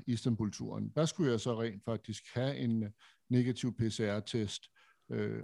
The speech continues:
og den købte jeg ved Airport Doctor ude i lufthavnen ved at, øh, på vej ud i lufthavnen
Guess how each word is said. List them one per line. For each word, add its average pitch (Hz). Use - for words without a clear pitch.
og 113
den 139
købte 131
jeg 120
ved 110
Airport 117
Doctor 113
ude 107
i 110
lufthavnen 107
ved 117
at, 104
øh, 101
på -
vej 120
ud 107
i -
lufthavnen 107